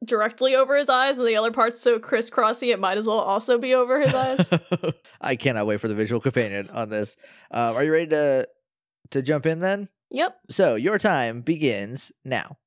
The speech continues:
Speaker 1: All right, yeah, like I said, we get to cut back to, like, a darkened white room, so it's more, like,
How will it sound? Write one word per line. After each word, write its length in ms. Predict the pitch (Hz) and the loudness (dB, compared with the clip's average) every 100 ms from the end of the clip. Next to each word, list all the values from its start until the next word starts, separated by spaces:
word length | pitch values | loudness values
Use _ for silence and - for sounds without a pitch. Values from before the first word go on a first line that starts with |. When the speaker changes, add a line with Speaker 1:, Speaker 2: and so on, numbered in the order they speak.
| - | -8
Speaker 1:
All 60 | 285 | -4
right, 140 | 285 - | -4 -2
yeah, 180 | 262 196 | -2 -2
like 200 | 240 262 | -2 -2
I 100 | 285 | -2
said, 300 | 285 269 302 | -2 -2 -2
we 300 | 247 233 226 | -2 -2 -2
get 160 | 226 220 | -2 -4
to 80 | 247 | -2
cut 260 | 269 247 | -2 -2
back 340 | 254 247 262 - | 0 0 -2 -6
to, 720 | - 240 233 233 226 226 214 - | -2 2 2 2 0 -2 -4 -4
like, 280 | 208 196 - | -6 -6 -2
a 100 | 226 | 0
darkened 540 | 233 220 240 254 240 | 2 0 0 0 0
white 340 | 233 214 233 - | 0 0 0 0
room, 520 | 254 214 214 214 233 | 0 2 0 -2 -2
so 260 | 233 196 180 | -4 -2 -4
it's 300 | 214 - 226 | -4 -10 -4
more, 240 | 220 214 | -2 -2
like, 240 | 208 - | -2 -6